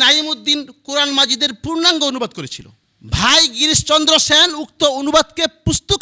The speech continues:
আকারে সন্নিবেশ করেছিল। বেশি থেকে বেশি ওনাকে আপনি প্রকাশক বলতে পারেন, কিন্তু ইতিহাস কি প্রচার করেছে দেখছেন? মজার কথা হলো, ভাই গিরিশচন্দ্র সেনের জন্ম হলো আঠারোশো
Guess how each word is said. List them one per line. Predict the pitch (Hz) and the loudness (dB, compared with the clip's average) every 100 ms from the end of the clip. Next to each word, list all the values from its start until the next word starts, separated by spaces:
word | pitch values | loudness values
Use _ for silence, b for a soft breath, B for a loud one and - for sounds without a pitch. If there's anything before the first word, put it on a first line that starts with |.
| 302 | 0
আকারে | 294 269 - | -2 -8 -10
সন্নিবেশ | 262 262 254 254 | -10 -10 -10 -12
করেছিল। | 202 - 160 120 _ _ _ _ - | -14 -14 -20 -20 _ _ _ _ -4
বেশি | 262 - 269 | 0 0 -2
থেকে | 311 294 285 | -4 -4 -2
বেশি | - | -2
ওনাকে | 240 233 233 | -2 -2 -2
আপনি | 214 220 220 - b b 220 | -4 -4 -10 -10 b b -4
প্রকাশক | 226 226 - 226 170 | 0 -2 -2 -4 -8
বলতে | 165 156 131 | -10 -8 -10
পারেন, | 98 85 _ _ _ _ _ - | -12 -18 _ _ _ _ _ -16
কিন্তু | 196 208 | -10 -8
ইতিহাস | 185 240 240 - | -8 -12 -14 -18
কি | |
প্রচার | 220 214 214 | -20 -20 -20
করেছে | 220 220 202 | -20 -20 -20
দেখছেন? | 175 _ 220 247 _ _ _ _ _ _ _ _ _ _ _ _ _ _ - | -20 _ -20 _ _ _ _ _ _ _ _ _ _ _ _ _ _ _ -4
মজার | 180 269 349 370 | 0 4 2 2
কথা | 330 320 320 | 0 2 2
হলো, | 349 330 554 - 214 | 4 4 2 -4 0
ভাই | 233 349 370 254 | 4 4 4 0
গিরিশচন্দ্র | 330 349 - 330 320 320 | 0 0 -2 -4 0 0
সেনের | - 320 330 262 190 | 2 4 2 2 0
জন্ম | 311 330 277 | 0 0 -4
হলো | 302 302 320 311 _ _ | -4 -6 -8 -14 _ _
আঠারোশো | 247 262 311 330 320 - | -12 -8 -2 0 4 4